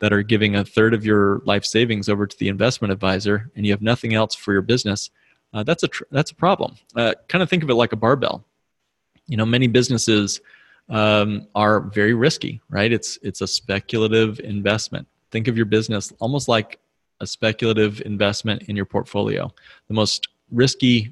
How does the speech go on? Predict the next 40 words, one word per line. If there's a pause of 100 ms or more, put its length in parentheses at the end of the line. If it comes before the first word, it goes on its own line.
business
you
can
be
in
is
your
own, (240)
right?
'Cause, (640)
you
know,
it's
a
one
stock
portfolio. (120)
If
your
business
is,
is
kind
of
the
primary
place
you're
building
wealth, (440)
if
you
poured
a
bunch
of
money
into
a
safe,